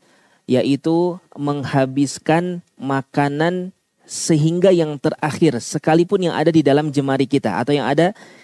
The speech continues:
di sekitar jari-jari kita. Ya. Apakah dengan kita menghisapnya, ya, memakannya, taib, atau menjilatinya bahkan, ya, maka ini diatur di dalam agama Islam.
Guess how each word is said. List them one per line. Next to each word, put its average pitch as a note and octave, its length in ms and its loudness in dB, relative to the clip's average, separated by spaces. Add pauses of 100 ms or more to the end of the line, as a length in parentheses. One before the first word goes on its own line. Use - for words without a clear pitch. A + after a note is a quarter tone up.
di D3 80 0
sekitar D3 400 0
jari-jari C#3 480 4
kita. B2 320 -2 (400)
Ya. A2 400 -2 (480)
Apakah A#2+ 480 0
dengan A#2+ 320 -2
kita A2+ 320 -2
menghisapnya, C#3 960 -4 (160)
ya, A2+ 160 -6
memakannya, D3 880 -2 (480)
taib, A2+ 320 0 (240)
atau C3 320 -2
menjilatinya C3+ 720 0
bahkan, D3 560 -4 (160)
ya, A2 240 -8
maka B2+ 240 0
ini F3+ 240 2
diatur E3+ 320 4
di C#3 80 -2
dalam E3 240 2 (480)
agama C3+ 320 0
Islam. A#2+ 320 -4